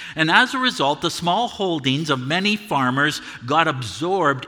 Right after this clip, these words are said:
into these large estates. These farmers were then forced to earn their living by hiring themselves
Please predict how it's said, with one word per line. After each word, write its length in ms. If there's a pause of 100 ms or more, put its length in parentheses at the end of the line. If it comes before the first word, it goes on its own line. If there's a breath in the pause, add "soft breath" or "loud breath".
into 300
these 260
large 320
estates. 760 (480 loud breath)
These 500
farmers 560
were 100
then 260
forced 720
to 240
earn 280
their 180
living 560 (240 loud breath)
by 220
hiring 640
themselves 540